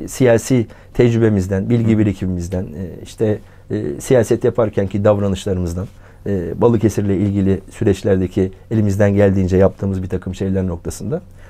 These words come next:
Speaker 1: E, ve geldiler, işte yedi tane kurucu heyetten oluşan ekibi, e, genel merkeze davet ettiler.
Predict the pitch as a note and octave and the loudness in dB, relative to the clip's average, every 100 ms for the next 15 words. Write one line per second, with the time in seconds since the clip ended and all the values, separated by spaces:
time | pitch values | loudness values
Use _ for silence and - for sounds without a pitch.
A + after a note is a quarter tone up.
0 | - - - B2 F#2 - - F#2+ - - | -20 -14 -8 -6 -6 -6 -8 -10 -10 -14
1 | - - - G#3+ G#3 A3+ G3+ C3 E3+ G#3+ | -18 -20 -4 0 4 6 6 6 4 2
2 | - E3+ F#3 F3 E3+ F3 E3+ D#3+ E3 E3 | 4 4 4 4 4 4 4 4 6 4
3 | E3 - - - - D3+ D3+ - C#3+ B2+ | 2 -2 -18 -12 2 2 2 2 2 4
4 | D3+ D3 C#3 C#3+ D3+ F#3+ - - - B2+ | 0 2 0 2 2 0 -6 -18 -2 4
5 | B2 A#2+ D3 D#3+ D#3+ D3+ D3+ D3 B2 G#2 | 4 6 4 4 4 4 4 4 4 2
6 | F#2 D#2+ C#3 E3+ | -2 -6 -8 -8